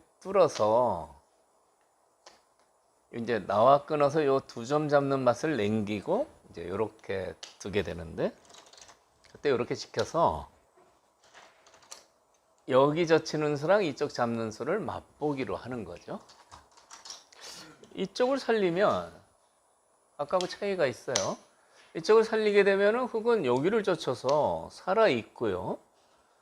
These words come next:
양쪽이 약합니다. 이 경우는요. 양쪽이 약하기 때문에 여기서는 거의 백이 바꿔치는 길로 가게 되죠. 이렇게 해서,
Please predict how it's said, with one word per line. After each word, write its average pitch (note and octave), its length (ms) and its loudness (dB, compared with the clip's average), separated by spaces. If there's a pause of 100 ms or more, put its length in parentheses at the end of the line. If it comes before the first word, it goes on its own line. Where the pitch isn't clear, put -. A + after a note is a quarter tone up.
(240)
양쪽이 G#3 600 4
약합니다. F2+ 640 -2 (320)
이 G#2+ 160 -6
경우는요. E2+ 440 -10 (1400)
양쪽이 C#3+ 360 0
약하기 B2 420 0
때문에 B2 500 -6 (680)
여기서는 C#3+ 880 -2
거의 C3+ 280 -2
백이 C#3+ 480 -6
바꿔치는 A#2 580 -8
길로 G2 220 -6
가게 G#2+ 320 -8
되죠. F2+ 440 -14 (2750)
이렇게 - 680 -12
해서, D#3+ 340 -6